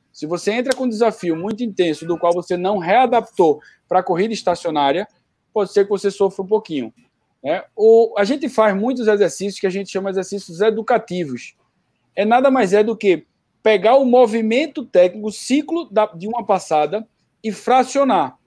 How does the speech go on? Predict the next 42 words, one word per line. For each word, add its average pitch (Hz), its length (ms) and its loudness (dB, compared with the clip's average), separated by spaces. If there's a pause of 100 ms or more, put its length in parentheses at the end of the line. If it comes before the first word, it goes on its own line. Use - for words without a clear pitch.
(380)
Por 233 100 0
exemplo, 175 440 2
a 147 40 -4
gente 202 240 -8
faz 208 320 2
o 233 60 -6
skip, 190 500 -8
que 131 100 -8
é 185 60 0
o 190 60 2
joelho 208 360 4
alto, 135 360 0 (400)
tá? 180 240 0
O 202 80 -6
joelho 226 340 4
alto 233 220 2
é - 20 -4
como 254 160 -6
se - 80 -12
fosse 240 240 2
uma 233 80 -8
corrida 240 420 0
com 262 200 -6
o 262 40 -2
joelho 240 380 4
alto 165 460 2
pra 196 160 -2
cima, 160 480 -10 (320)
né? 190 260 -2 (380)
É, 156 480 2 (160)
é, 202 100 2
na 247 140 2
verdade, 240 680 2
é 202 60 0
a 214 100 0
metade 262 640 -2
do 302 140 -2
ciclo 262 520 -2
da 233 200 0
passada 254 480 2
da 262 100 0
corrida. 220 540 0